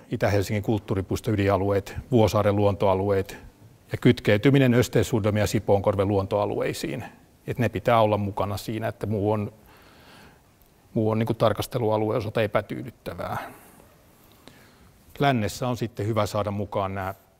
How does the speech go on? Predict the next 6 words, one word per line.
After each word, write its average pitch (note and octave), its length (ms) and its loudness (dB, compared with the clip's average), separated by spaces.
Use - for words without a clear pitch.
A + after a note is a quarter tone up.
Pihlajasaaret, G2 680 0
Melkki, F#2+ 540 -6
Lauttasaari, G2 560 2
Etelä- G2 240 0
ja F#2 100 -2
Länsiranta, A2 680 -2